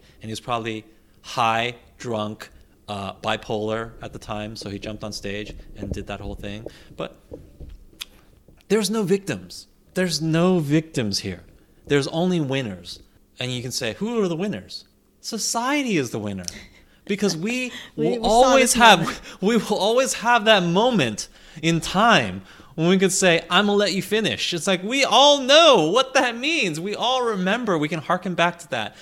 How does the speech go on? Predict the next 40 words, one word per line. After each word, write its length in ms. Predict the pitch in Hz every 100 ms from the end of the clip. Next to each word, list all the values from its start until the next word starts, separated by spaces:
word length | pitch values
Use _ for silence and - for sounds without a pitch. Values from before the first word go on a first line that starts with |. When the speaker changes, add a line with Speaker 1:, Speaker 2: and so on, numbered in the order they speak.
| - 131
Speaker 1:
And 100 | 139
we, 120 | 156
it 280 | 120 160 160
al-, 140 | 156
always 320 | - 165 180
puts 200 | 185 170
a 40 | -
smile 340 | - 151 160
on 80 | 143
our 80 | 117
face 340 | - 107 - - -
because, 480 | 139 127 131 113 - - _ _
I 80 | -
don't 160 | 170 107
know, 260 | 95 139 160 _ _ _ -
it 100 | 113
just 340 | - 117 - _ _ _ _ _
was 140 | 131 -
entertaining, 600 | 196 214 220 269 254 92 _ _ _ _ _ _ -
right? 240 | 143 202 - _ _ -
And 180 | 143 - _ _ 151
even 240 | 190 220
Taylor 380 | - 180 190 175
Swift, 480 | - 147 165 - -
"I 60 | 110
bet 340 | 123 127 -
you, 80 | 95 _ _ _ _ -
I 80 | 113
bet 360 | - 175 180
you 100 | 104
she 200 | 98 123
looks 220 | 123 123 -
back, 160 | 107 - - -
I 80 | 107
bet 280 | 127 127
you 60 | 110
Taylor 280 | - 104 98
Swift 300 | - 98 -
looks 140 | 104 -
back." 240 | 95 110